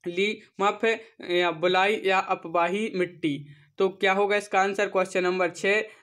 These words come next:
तो क्वेश्चन नंबर छः का जो सही आंसर होगा वह है विकल्प नंबर ए काली मृदा आपका सही आंसर हो जाएगा कि कपास उत्पादन के लिए सर्वाधिक उपयुक्त भूमि है, तो वह भूमि है काली मिट्टी। अगला क्वेश्चन है कि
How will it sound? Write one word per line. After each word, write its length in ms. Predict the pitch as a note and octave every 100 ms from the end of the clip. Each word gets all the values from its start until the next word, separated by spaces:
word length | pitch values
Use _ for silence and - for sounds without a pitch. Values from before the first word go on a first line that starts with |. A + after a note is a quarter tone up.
| -
तो 80 | F3+
क्वेश्चन 420 | F3+ F#3 F#3 G3
नंबर 320 | G#3+ A3 A3+
छः 220 | G3+ F#3+
का 140 | F3+ F#3
जो 140 | F3
सही 320 | F3 F3+ F3+ F3
आंसर 420 | E3 E3 E3 G3+
होगा 320 | F#3 E3 E3+ F#3 F#3 - _ E3
वह 140 | F3
है 120 | F3+
विकल्प 380 | E3+ F3 F3+ F3 -
नंबर 380 | E3+ F3+ F#3+ -
ए 180 | E3+ D3 D3+ -
काली 320 | F3+ F#3 G3
मृदा 340 | G3+ F3+ E3+ E3
आपका 440 | - E3+ - E3
सही 220 | D#3+ F#3+ G3
आंसर 320 | F#3 F#3 G3
हो 120 | F#3+
जाएगा 300 | F#3+ G3 G3
कि 160 | G3 E3+
कपास 440 | F3 F3 G3 G3+ G3
उत्पादन 600 | F3 D#3 E3 E3 E3 C3+ - - - -
के 140 | G3 G#3
लिए 280 | G#3 G#3 G#3
सर्वाधिक 600 | G3+ F3+ F3 E3+ F3 F3
उपयुक्त 420 | E3+ F#3+ G3+ G3+
भूमि 380 | F3 F#3 F#3+ G3+
है, 160 | G3 G3+
तो 140 | F#3
वह 200 | E3 E3+
भूमि 320 | D#3+ E3 F3 F#3
है 120 | G3
काली 320 | - D#3+ D#3+
मिट्टी। 400 | D#3 D3 - C#3+ C3 - - _ - E3+
अगला 260 | F#3 A3
क्वेश्चन 420 | A#3 A3 A3 A3+ A3
है 220 | A3 A3+ - - _
कि 120 | G3